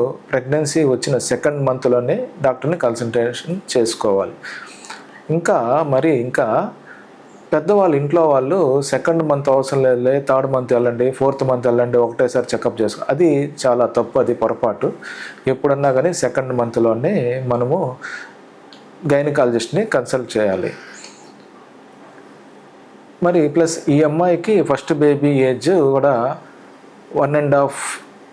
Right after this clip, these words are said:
ఇయరే ఉంది ఇంచుమించు. మనం బర్త్ స్పేసింగ్ అంటాం. బర్త్ స్పేసింగ్ అంటే కనీసం బిడ్డకి, బిడ్డకి మధ్య గ్యాప్ త్రీ ఇయర్స్ ఉండాలి. కానీ ఈ అమ్మాయి దానికి బర్త్ స్పేసింగ్ మెయింటైన్ చేయలేదు. So, బర్త్ స్పేసింగ్ మెయింటైన్ చేయడం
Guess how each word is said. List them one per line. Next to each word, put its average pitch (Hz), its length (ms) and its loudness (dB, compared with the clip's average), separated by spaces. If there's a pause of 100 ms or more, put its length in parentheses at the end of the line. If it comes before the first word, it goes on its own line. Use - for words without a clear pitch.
(200)
ఇయరే 143 400 4 (240)
ఉంది 131 220 2
ఇంచుమించు. 123 680 0 (220)
మనం 160 240 2
బర్త్ 139 240 2
స్పేసింగ్ 151 480 0
అంటాం. 104 300 0
బర్త్ 123 220 2
స్పేసింగ్ 147 480 0
అంటే 123 460 -2
కనీసం 175 540 0
బిడ్డకి, 165 400 2
బిడ్డకి 143 380 0
మధ్య 139 300 2
గ్యాప్ 139 420 0 (120)
త్రీ 143 160 0
ఇయర్స్ 139 300 0
ఉండాలి. 101 260 -2 (520)
కానీ 202 200 2
ఈ - 20 4
అమ్మాయి 165 320 2
దానికి 147 640 2 (480)
బర్త్ 147 260 0
స్పేసింగ్ 156 500 -2
మెయింటైన్ 143 360 0 (100)
చేయలేదు. 117 420 0 (880)
So, 220 160 4
బర్త్ 131 380 -2
స్పేసింగ్ 170 500 0
మెయింటైన్ 151 440 2
చేయడం 147 320 0